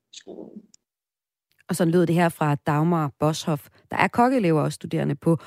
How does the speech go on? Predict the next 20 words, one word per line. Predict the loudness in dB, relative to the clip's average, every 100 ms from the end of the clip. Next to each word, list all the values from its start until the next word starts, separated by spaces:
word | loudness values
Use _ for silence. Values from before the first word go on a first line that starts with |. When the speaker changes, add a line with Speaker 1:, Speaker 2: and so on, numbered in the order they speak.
| -14 -4
Speaker 2:
Hotel- | -4 0 0 0
og | 0
Restaurantskolen. | -2 0 2 2 -2 -2 2 2
Og | 2 2
med | 4 2
fra | 0
Hotel- | -2 -2
og | -2
Restaurantskolen | -6 -6 -8 -6 -6 -4
har | -2 0
jeg | -2 -4
direktør | -8 -2 0 0 -6 -12 0
Anne | 2 2
Birgitte | -2 -4 -2 -2 -6 -8
Akker | -4 -2 -2
her | -2 -4
i |
Kulturmagasinet | -4 -4 -4 -6 -4 -6 -8 -4 -4 -4
Kreds. | -2 -2 -2 -8 -18 -20 -20 -12 0
Øhm, | 2 4 2 -2